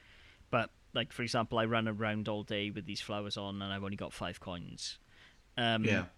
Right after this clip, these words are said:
Speaker 1: the incubator cost for, like, hatching a Pikmin is the same as in Pokemon Go, like, hundred fifty for a regular one or two hundred for a special one. But the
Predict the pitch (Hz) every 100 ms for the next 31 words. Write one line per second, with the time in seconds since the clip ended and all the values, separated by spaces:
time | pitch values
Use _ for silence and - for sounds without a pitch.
0 | - - - 147 175 165 - 160 156 151
1 | 147 151 135 117 - - 127 120 117 -
2 | 127 - 127 110 - 127 - 127 123 117
3 | 117 113 123 104 101 101 104 - 101 107
4 | 175 175 160 131 123 113 113 113 - 107
5 | 107 110 123 135 135 131 131 127 127 127
6 | - 113 110 - 120 110 104 104 101 -
7 | - - 151 - 143 139 139 139 135 -
8 | - - - - - - - - - -
9 | - 127 120 120 120 120